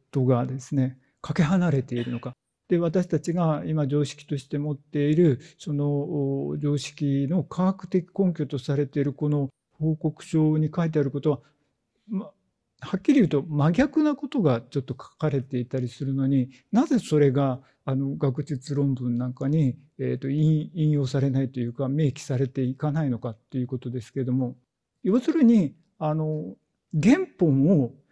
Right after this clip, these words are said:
読んだ研究者が少ないということだと思います。えー、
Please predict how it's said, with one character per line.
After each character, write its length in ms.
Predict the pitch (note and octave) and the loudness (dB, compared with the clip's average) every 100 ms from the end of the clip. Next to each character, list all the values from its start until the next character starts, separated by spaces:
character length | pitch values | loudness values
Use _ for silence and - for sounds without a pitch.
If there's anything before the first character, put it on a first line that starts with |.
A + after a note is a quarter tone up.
| _ _ | _ _
読 200 | F3+ C4 | 4 6
ん 100 | F3+ | 4
だ 120 | B2+ | 2
研 280 | B2 E3+ F#3 | 0 2 2
究 180 | - G#3 | 4 2
者 180 | E3+ B2+ | 2 2
が 260 | B2 A#2 _ _ _ B2 | 0 -2 _ _ _ -10
少 300 | - - G#3 | -8 -2 2
な 100 | C4+ | 2
い 80 | |
と 180 | - B2 _ _ _ _ | 2 -6 _ _ _ _
い 80 | D#3+ | -2
う 60 | E3 | 0
こ 100 | F#3 | 0
と 160 | D#3+ | 2
だ 140 | C#3 D3 | 0 0
と 220 | B2 A2+ _ - | -4 -10 _ 0
思 140 | D3+ | 4
い 20 | C#3+ | 4
ま 100 | C3+ | 2
す。 220 | - _ _ _ _ _ _ _ - | -4 _ _ _ _ _ _ _ -6
え 340 | E3 D#3+ | -2 -2
ー、 40 | E3 | -4